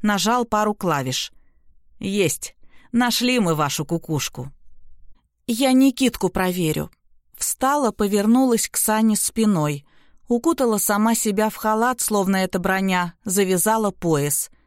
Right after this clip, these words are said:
Движения были четкие, но какие-то странные, механические. Так действуют люди, когда думают о чем-то совсем другом.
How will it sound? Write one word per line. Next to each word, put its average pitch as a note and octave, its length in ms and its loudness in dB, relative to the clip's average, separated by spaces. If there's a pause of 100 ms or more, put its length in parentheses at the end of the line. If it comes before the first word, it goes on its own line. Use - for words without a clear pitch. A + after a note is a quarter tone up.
(480)
Движения A3 640 2
были A3 280 2
четкие, A3 640 -2
но G#3+ 120 0
какие-то A#3 460 -2
странные, D#3 880 -2
механические. A3+ 1080 0 (440)
Так A3 180 -2
действуют A#3 580 2
люди, B3 300 0
когда G#3 340 0
думают A#3 460 2
о G3 80 0
чем-то B3 360 0
совсем A#3+ 500 0
другом. G#3+ 500 2